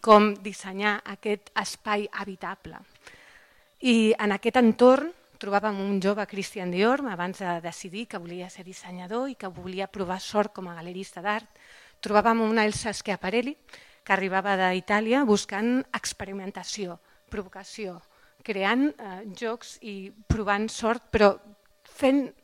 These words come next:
fent-ho de la mà de, d'artistes. De fet, va col·laborar moltíssim amb el Cristian, amb, amb el Salvador Dalí. I trobàvem en, en la costura una forma d'expressió. La Gala, que era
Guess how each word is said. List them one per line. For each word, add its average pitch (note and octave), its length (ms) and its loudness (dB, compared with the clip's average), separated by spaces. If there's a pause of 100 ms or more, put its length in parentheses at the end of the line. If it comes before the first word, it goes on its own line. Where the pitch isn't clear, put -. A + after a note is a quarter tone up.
(160)
fent-ho B3+ 400 0
de B3+ 120 4
la G3 120 -2
mà B3 280 2
de, G#3 160 0 (220)
d'artistes. F#3 560 -10
De F#3 100 -8
fet, G3+ 340 -14
va G3 140 -4
col·laborar F#3+ 460 0
moltíssim F#3+ 460 -10
amb F3+ 180 -12
el F3+ 140 -18
Cristian, G3 480 -8
amb, F#3 420 -4 (200)
amb F#3+ 180 -2
el F3+ 120 -4
Salvador F#3 460 -4
Dalí. F#3 260 -4 (840)
I A#3 140 6 (1040)
trobàvem A#3 440 8
en, B3 120 2 (140)
en G3 160 -4
la F#3 100 -4
costura A#3 400 2
una A3 160 6
forma A3+ 300 6
d'expressió. G#3 760 2 (920)
La F#3+ 100 8
Gala, A3 340 0 (120)
que G#3 80 -2
era F#3+ 140 4